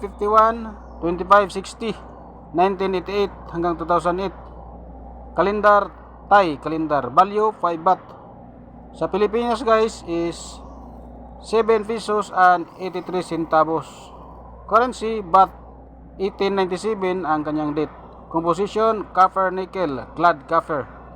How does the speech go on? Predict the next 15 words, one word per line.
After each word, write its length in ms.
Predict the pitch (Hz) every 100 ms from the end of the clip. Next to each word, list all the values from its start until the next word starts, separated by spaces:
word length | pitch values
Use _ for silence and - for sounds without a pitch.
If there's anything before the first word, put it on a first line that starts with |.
| - - - - - - -
May 80 | 156
timbang 400 | 160 202 190 196
siya 160 | 190 190
na 320 | 180 170 160 147
six 320 | 226 226 - -
point 240 | 202 196
zero 320 | - - 196
grams. 400 | 185 175 147 117 - - - 151
Ang 240 | 170 170
kanyang 320 | 160 170 175
diameter 480 | 180 185 180 208 214
is 240 | 180 170 -
twenty-four 480 | - 175 165 170 175
millimeter. 480 | 160 160 156 151 123 - - - - - - - - - - - - - - - - -
Ang 320 | - 175 180